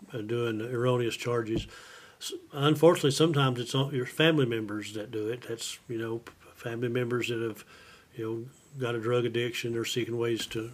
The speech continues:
to get the drugs. But if you are a victim of crime or a fraud crime, we have, uh, packets at the sheriff's office, and we have contact numbers, and we'll help you contact the right people to cancel accounts and, uh,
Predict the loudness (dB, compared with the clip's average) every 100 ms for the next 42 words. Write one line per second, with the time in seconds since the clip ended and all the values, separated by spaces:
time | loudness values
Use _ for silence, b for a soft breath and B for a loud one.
0 | -14 -8 -6 -6 -2 2 0 -2 -12 B
1 | B B B -20 -18 -8 -6 -2 0 2
2 | 6 8 10 10 8 4 2 0 -4 -4
3 | -4 -2 -2 -4 -10 b b b b b
4 | -10 -6 -4 -2 2 4 4 4 -2 0
5 | 2 4 4 2 2 -4 0 4 4 2
6 | -6 -6 -4 2 2 2 -2 -2 -4 -8
7 | -6 -6 -4 -2 -2 -2 0 0 2 -2
8 | 0 -2 0 0 0 0 0 -2 -4 -2
9 | -2 -2 -6 -6 -6 -6 -6 -4 -4 -2
10 | -4 -4 -2 -2 -2 -4 -6 -8 B B
11 | B 0 6 8 6 4 -2 -2 -2 -2
12 | -4